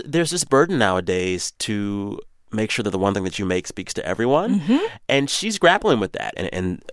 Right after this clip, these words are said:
Speaker 1: she knows that she's writing as a privileged white woman, but I also know, and she also knows, that we would all hate it even more if she tried to write the perspective of a black person.
Speaker 2: I think that's right, yeah.
Speaker 1: You
Speaker 2: And,
Speaker 1: know?
Speaker 2: yeah, and I think the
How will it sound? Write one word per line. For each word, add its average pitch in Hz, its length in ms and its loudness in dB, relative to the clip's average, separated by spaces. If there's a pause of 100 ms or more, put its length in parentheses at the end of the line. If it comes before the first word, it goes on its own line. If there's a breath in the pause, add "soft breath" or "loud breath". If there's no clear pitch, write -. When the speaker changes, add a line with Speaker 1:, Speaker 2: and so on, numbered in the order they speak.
(100)
Speaker 1:
she - 360 -2
knows 127 500 6
that 113 120 0
she's 104 260 -4
writing 98 520 0
as 92 640 -2 (260)
a 95 120 -4 (180)
privileged 95 380 -2
white 95 240 -2
woman, 117 420 -4 (440 loud breath)
but 117 160 4
I 123 200 4
also 113 280 2
know, 107 200 2
and 104 80 0
she 180 120 -2
also 147 240 2
knows, 90 380 0
that 95 240 -2
we 107 100 -2
would 113 180 4
all 98 400 2
hate 98 240 -2
it 95 100 -4
even 95 220 -2
more 117 300 4
if 90 80 2
she 101 160 -8
tried 92 380 -2
to 92 120 -6
write 90 400 -4
the - 80 -12
perspective 101 580 -6
of 120 300 0
a 156 100 0
black 208 280 2
person. 233 140 2
Speaker 2:
I 277 40 4
think 254 160 4
that's 226 180 0
right, 202 300 0
yeah. 208 240 0 (100)
Speaker 1:
You 147 100 6
Speaker 2:
And, 139 60 6
Speaker 1:
know? 139 180 2
Speaker 2:
yeah, 262 200 4
and 285 160 2
I 294 120 4
think 427 300 -2
the 226 280 -4